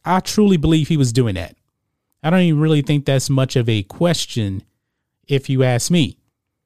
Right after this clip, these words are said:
because he put that out there, okay? And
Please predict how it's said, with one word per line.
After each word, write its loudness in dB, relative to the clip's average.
because 0
he 0
put -4
that 0
out 0
there, -4
okay? -2
And 0